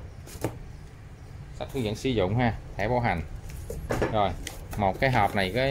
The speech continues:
dùng để mài cái lưỡi bào á nè. Hầu như cái nào cũng có nha. Cái bát nè, cái cử nè, ha, dùng để mài mấy cái lưỡi bào người ta xài thời gian á. Lưỡi bào phổ thông nha, tám hai. Thế thì, ờ, hết, người ta mua lưỡi thôi, lưỡi phổ thông rồi.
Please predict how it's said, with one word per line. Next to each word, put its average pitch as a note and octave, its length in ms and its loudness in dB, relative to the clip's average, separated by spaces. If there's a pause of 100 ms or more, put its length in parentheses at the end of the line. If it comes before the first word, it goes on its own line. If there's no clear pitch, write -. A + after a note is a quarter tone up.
(160)
dùng G2+ 180 4
để A2 140 2
mài G#2 300 6
cái A#2 100 2
lưỡi A#2 100 6
bào F#2+ 320 6
á B2 60 6
nè. A#2+ 140 4 (560)
Hầu G2 80 0
như G#2+ 140 2
cái C3 100 2
nào F#2 160 4
cũng A2+ 100 0
có B2 160 4 (240)
nha. G#2+ 140 2 (600)
Cái A#2+ 80 0
bát C3+ 240 6
nè, A2 100 0 (300)
cái - 300 -2
cử G#2 260 6
nè, A#2 80 4 (400)
ha, A2+ 120 2 (160)
dùng F#2+ 140 2
để A#2 60 0
mài F#2+ 260 4
mấy A2 100 0
cái B2+ 100 0
lưỡi A#2+ 420 4
bào F2+ 220 4
người G#2+ 80 -2
ta B2 60 2
xài F2+ 200 2
thời F2+ 140 2
gian G#2+ 220 4
á. B2+ 60 2 (460)
Lưỡi B2 240 10
bào A#2+ 440 8
phổ C#3 100 4
thông C3 260 6
nha, C3 80 4 (200)
tám D#3 200 6
hai. C#3 280 6 (760)
Thế D#3+ 240 8
thì, A2 120 4
ờ, G2+ 400 2 (300)
hết, C#3 240 6
người A#2 100 0
ta B2+ 60 2
mua B2 160 6
lưỡi G#2 220 6
thôi, B2 120 2
lưỡi G#2+ 100 4
phổ C#3 120 4
thông A#2+ 240 4
rồi. G2 100 2